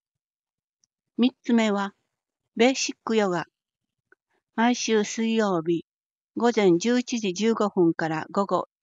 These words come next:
零時十五分。講師、近藤夏美さん。定員五十人。費用、計十回で四千円。四つ目は、セープアップエアロ。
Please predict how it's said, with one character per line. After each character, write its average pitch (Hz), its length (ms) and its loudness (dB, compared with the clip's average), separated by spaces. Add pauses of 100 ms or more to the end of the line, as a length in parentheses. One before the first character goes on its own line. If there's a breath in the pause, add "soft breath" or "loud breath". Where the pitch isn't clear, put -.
(160)
零 226 220 0
時 170 160 -6
十 180 240 4
五 180 140 -2
分。 151 320 -2 (920)
講 233 220 2
師、 - 360 -12 (180)
近 233 240 2
藤 226 180 2
夏 208 280 0
美 180 120 4
さ 170 200 -6
ん。 165 220 -6 (760)
定 240 160 2
員 220 400 0
五 220 220 0
十 208 240 2
人。 165 300 2 (800)
費 247 140 -4
用、 185 280 -2 (580)
計 233 240 0
十 247 160 0 (100)
回 170 240 -4
で 170 180 0
四 190 260 4
千 170 380 -2
円。 160 280 -8 (1500)
四 240 160 -2
つ - 240 -6
目 214 200 2
は、 202 200 -2 (320)
セ 254 240 2
ー 262 100 -2
プ 262 120 -2
ア 247 60 2
ッ - 40 -6 (100)
プ 233 120 -2
エ 233 100 0
ア 190 160 -2
ロ。 151 200 -6